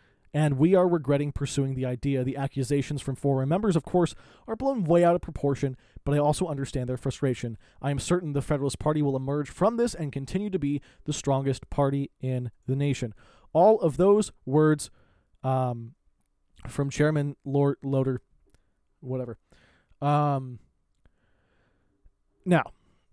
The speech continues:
uh, I, I, I will say, um, I think that, that both Representative, uh, System and, and,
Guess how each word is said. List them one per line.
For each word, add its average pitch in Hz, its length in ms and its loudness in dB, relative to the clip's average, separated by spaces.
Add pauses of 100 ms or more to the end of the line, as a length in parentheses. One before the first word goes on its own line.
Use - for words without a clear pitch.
uh, 147 380 6
I, 175 240 8
I, 180 140 8 (100)
I 185 100 8
will 202 220 10
say, 135 380 2 (380)
um, 143 460 0
I 151 140 2
think 165 320 0
that, 147 260 -2
that 143 180 0
both 147 480 0 (380)
Representative, 143 960 -2 (560)
uh, 127 480 -2
System 156 540 -4 (760)
and, 131 480 -10
and, 127 320 -14